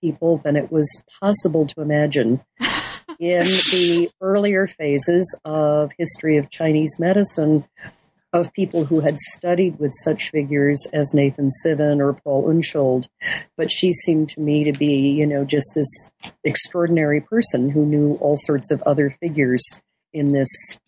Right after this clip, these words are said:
Speaker 1: sort of emerging field.
Speaker 2: So you're actually getting at, um, what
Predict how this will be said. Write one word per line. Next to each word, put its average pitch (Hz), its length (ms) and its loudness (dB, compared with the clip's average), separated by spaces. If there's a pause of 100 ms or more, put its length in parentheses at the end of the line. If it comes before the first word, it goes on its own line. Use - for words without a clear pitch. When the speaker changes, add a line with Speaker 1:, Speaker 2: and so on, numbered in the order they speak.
Speaker 1:
sort 147 180 -4
of 143 100 0
emerging 131 440 0
field. 120 400 -2 (1300)
Speaker 2:
So 285 80 -4
you're 247 160 2
actually 285 460 0
getting 208 360 0
at, 185 340 -4
um, 180 320 -2
what 185 200 -4